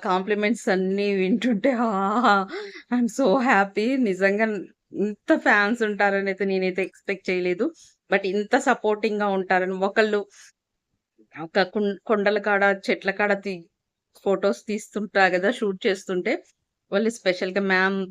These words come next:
మీరు చేసేటప్పుడు జాగ్రత్త మ్యామ్," ఆహ్, అనేసి ఒక పెట్టారనమాట. అసలు నాకు చాలా అంత కన్సర్న్, అంత మనకెందుకులే అనుకోకుండా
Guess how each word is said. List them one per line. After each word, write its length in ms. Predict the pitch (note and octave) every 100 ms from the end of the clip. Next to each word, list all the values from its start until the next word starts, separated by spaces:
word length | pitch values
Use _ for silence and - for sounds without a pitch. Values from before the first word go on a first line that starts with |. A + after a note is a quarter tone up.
| F#3+ -
మీరు 220 | F#3+ F#3+ F#3
చేసేటప్పుడు 680 | F#3 F3 G3+ G3 G3+ G3+ G3+
జాగ్రత్త 500 | F#3 F3+ G3 G3 G#3
మ్యామ్," 300 | F#3+ F#3 F3+ F#3 _ _ _ -
ఆహ్, 420 | F3 E3+ E3 D#3+ - -
అనేసి 400 | F3 F#3 F#3 F#3+
ఒక 180 | F3 F3+ E3+ E3+ E3 E3 D#3+ D#3 D#3 -
పెట్టారనమాట. 840 | - F3 - G3+ F3+ E3+ E3+ E3 D#3+ B3 G#4+ _ _ _ _ -
అసలు 300 | - - G3+
నాకు 220 | G3 F#3+
చాలా 460 | A#3+ F#3+ E3+ F3+ G3 F#3
అంత 300 | F#3+ B3 A#3 D4
కన్సర్న్, 580 | A3 G#3+ - G#3 G#3 G3+ G3+ F#3+
అంత 340 | D3+ F#3+ F#3+ G#3 G3+ F#3+ _ _ _ -
మనకెందుకులే 640 | G3 G3+ G#3+ G#3 A3+ A3
అనుకోకుండా 680 | G3 F#3 G3+ G3 F#3+ F#3+